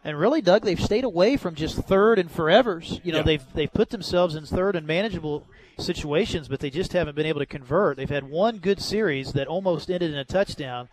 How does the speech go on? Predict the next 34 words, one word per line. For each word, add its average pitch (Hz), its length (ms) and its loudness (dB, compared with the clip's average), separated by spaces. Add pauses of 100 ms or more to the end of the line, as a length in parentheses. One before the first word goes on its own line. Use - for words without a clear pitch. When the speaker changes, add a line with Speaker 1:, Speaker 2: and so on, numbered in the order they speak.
(340)
Speaker 1:
As 143 120 -8
they 135 100 -2
go 170 120 4
back 202 240 8
on 196 80 6
the 185 80 4
ground 196 240 8
here 202 120 8
to 185 80 8
Dolan, 180 280 12
he 196 140 6
is - 140 6
stuffed 175 400 8
well 175 340 12
short 143 420 2 (400)
of 156 300 6
the 151 80 4
marker 147 500 4
as 135 140 2
they're 156 100 2
gonna 160 160 0
put 170 180 0
him 151 120 -2
down 160 360 2
right 156 220 0
at, 160 140 0
I 143 80 2
think, 160 260 -4
maybe 160 220 0
the 143 80 0
original 147 380 -4
line 160 220 0
of 143 80 -4
scrimmage. 156 680 0